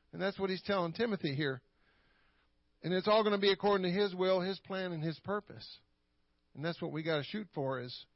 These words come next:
"God, what is your will? What is your plan? What is your, how do you want me to do this?" Trust me, He'll tell you.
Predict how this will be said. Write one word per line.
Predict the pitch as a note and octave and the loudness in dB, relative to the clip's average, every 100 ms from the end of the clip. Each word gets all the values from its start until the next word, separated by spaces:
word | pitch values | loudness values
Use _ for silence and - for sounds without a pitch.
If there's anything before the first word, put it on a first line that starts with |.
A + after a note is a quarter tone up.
| _ _ - | _ _ -8
"God, | D3 F3+ | -6 -4
what | E3 F#3+ | -2 -2
is | F#3+ E3 | -2 -2
your | F3 | -2
will? | F3 F#3 G3 | -2 -2 0
What | E3 F3+ | 0 0
is | F3 | 0
your | F3 | -2
plan? | - F#3 F#3+ E3+ | -4 -6 -4 -2
What | E3+ | -2
is | E3 | -2
your, | F3+ - | -4 -4
how | G3+ A3+ | -2 -2
do | |
you | G3+ G3+ | -4 -6
want | G3+ G#3 F3 | -6 -6 -4
me | F3+ | -4
to | D3+ | -4
do | F3 G3+ | -8 -8
this?" | A#2 G2 - - _ _ _ _ _ _ _ _ _ _ _ _ _ _ _ _ _ _ _ | -12 -16 -20 -20 _ _ _ _ _ _ _ _ _ _ _ _ _ _ _ _ _ _ _
Trust | G#3+ A3 - | -4 -4 -6
me, | D3 | -6
He'll | C#3 D3 | -4 -4
tell | G3+ A3 | -4 -8
you. | E3 | -10